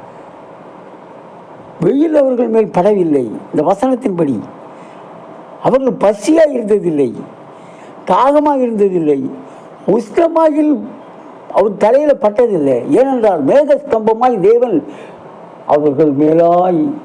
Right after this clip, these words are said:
நிழலாக சென்று கொண்டிருந்தார். அப்படி அற்புதமாய் நடத்தினார். கர்த்தருடைய ஜனம் அவரிடத்தில் திரும்பி வரும்போது இந்த வசனத்தில் உள்ள எல்லா ஆசீர்வாதங்களையும் அவர் அருளுவார்.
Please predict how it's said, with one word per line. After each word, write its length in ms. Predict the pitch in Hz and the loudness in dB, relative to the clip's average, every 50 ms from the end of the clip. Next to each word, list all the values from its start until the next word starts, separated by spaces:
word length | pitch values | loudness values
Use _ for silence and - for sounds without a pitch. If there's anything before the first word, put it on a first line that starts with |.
| - - | -10 -4
நிழலாக 640 | - 143 156 175 180 180 170 175 185 185 185 185 185 | -2 0 2 2 2 4 4 4 4 2 2 2 0
சென்று 300 | 165 - 156 151 139 139 | 0 0 0 0 0 0
கொண்டிருந்தார். 640 | 123 127 120 120 120 120 113 110 110 110 107 101 92 - - - - - - - - - - - - - - - - - - - - - - - - - - - - - - - - - - - - - - - - - - - | 0 -2 0 0 0 0 0 0 0 0 2 0 0 -2 -8 -20 -20 -20 -20 -20 -20 -20 -20 -20 -20 -20 -20 -20 -20 -20 -20 -20 -20 -20 -20 -20 -20 -20 -20 -20 -20 -20 -20 -20 -20 -20 -20 -20 -20 -20 -20 -20 -18 -16 -6 -2
அப்படி 320 | - 190 214 - 269 247 247 | -2 -2 0 0 0 0 0
அற்புதமாய் 640 | 196 175 170 180 220 214 214 196 190 185 190 208 | 0 -2 -4 -2 -2 0 0 0 0 0 0 0
நடத்தினார். 600 | 185 156 143 156 170 151 - - 139 123 104 92 - - - - - - - - - | 2 2 2 0 -2 -4 -4 -4 -4 -4 -4 -6 -10 -14 -18 -20 -20 -20 -20 -8 -6
கர்த்தருடைய 480 | 214 220 220 - 254 240 208 180 175 | -4 -4 -2 0 0 0 0 0 0
ஜனம் 500 | 151 127 127 156 175 175 156 139 110 95 87 - - - - - - | 0 0 0 0 0 0 -2 -2 -4 -6 -10 -14 -18 -18 -16 -8 -2
அவரிடத்தில் 720 | - 170 190 196 185 180 175 185 160 - 175 160 147 - | -2 0 0 0 0 0 0 0 0 -2 -2 -4 -4 -2
திரும்பி 400 | - 240 277 302 302 262 220 165 | -2 0 0 0 0 0 -2 -2
வரும்போது 1040 | 139 151 156 165 190 190 165 165 165 160 151 147 143 123 117 - - - - - - - - - - - - | 0 0 0 0 0 0 0 0 0 2 2 0 0 -2 -2 -6 -14 -18 -20 -20 -20 -20 -20 -20 -14 -6 -4
இந்த 140 | 135 151 139 | -2 0 0
வசனத்தில் 520 | 151 180 180 - 269 262 262 - - 185 | 0 0 0 0 -2 -4 -2 -2 -2 -2
உள்ள 220 | 175 165 160 160 | 0 0 0 0
எல்லா 640 | 143 160 202 233 247 262 254 262 262 254 220 202 226 233 | 0 2 2 2 2 2 2 2 2 2 2 2 0 -2
ஆசீர்வாதங்களையும் 960 | - - 220 196 180 160 151 156 151 147 143 151 147 175 220 262 262 208 151 - - - - - - | -2 -4 -4 0 0 0 2 2 2 0 2 2 2 2 2 0 0 -2 -4 -8 -12 -18 -16 -8 -4
அவர் 240 | 117 117 110 117 110 | -2 0 0 0 0
அருளுவார். 580 | 113 113 117 127 127 127 127 113 113 113 107 | 2 2 2 2 0 0 0 0 0 -2 -4